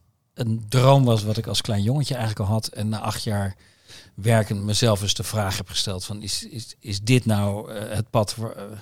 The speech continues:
waar ik op door wil gaan of is er nog iets anders? En als ik toen heel eerlijk, eindelijk, eindelijk ook eens eerlijk tegen mezelf was, ik was drieëndertig, ehm, heb ik tegen mezelf, nou, als ik, eh, als ik echt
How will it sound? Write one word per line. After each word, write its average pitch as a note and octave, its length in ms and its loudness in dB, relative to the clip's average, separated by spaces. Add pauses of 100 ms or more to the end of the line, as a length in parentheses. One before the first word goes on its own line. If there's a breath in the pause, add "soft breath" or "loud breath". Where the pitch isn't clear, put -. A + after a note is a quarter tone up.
(140)
waar G2+ 280 -8
ik G2 200 -8
op G#2 160 -10
door C3+ 260 2
wil F3 100 0
gaan D3 320 0
of A#2+ 140 -6
is B2+ 140 0
er A#2+ 80 2
nog A2+ 120 0
iets A#2 160 -4
anders? A#2 300 -4
En G2 140 -8 (600 loud breath)
als F2 100 -16
ik G2+ 100 -16
toen G2+ 180 -4
heel G#2+ 300 2
eerlijk, A2 320 -4
eindelijk, A#2 420 2
eindelijk C3 580 4
ook G#2 180 -4
eens G#2 120 -6
eerlijk A2 320 -6
tegen G2+ 200 -6
mezelf G2 300 -2
was, F2+ 160 -8
ik G2 80 -10
was F2+ 140 -6
drieëndertig, F#2 760 -6 (800 loud breath)
ehm, G2+ 600 -4 (100)
heb A2 220 -4
ik G#2+ 60 -2
tegen F#2+ 160 0
mezelf, F#2+ 200 -4
nou, F#2+ 200 -10
als - 120 -4
ik, - 80 -8
eh, - 220 -18 (260)
als G#2+ 160 -6
ik C3 140 -10 (160)
echt - 480 0